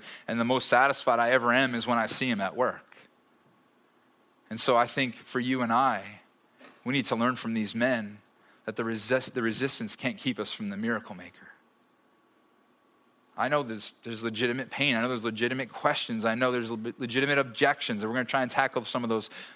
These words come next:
throughout the series. But, but way more than that, we have to tonight. Just, just, just rally around this idea as we start this series, or we're not gonna get anywhere. And this thought is this: don't let the resistance keep you from the miracle maker.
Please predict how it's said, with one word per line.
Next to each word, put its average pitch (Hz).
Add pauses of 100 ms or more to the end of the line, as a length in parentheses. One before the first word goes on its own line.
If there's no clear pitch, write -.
throughout 117
the 101
series. 131
But, 107
but 113
way 127
more 120
than 107
that, 101
we 110
have -
to 98
tonight. 117 (1600)
Just, -
just, -
just 120
rally 131
around 127
this 120
idea 123
as 107
we 117
start 123
this 113
series, 120
or 120
we're 127
not 135
gonna 113
get 107
anywhere. 92 (1600)
And 117
this -
thought 135
is 107
this: 117
don't 127
let 135
the 131
resistance 120
keep -
you 110
from 113
the 110
miracle 113
maker. -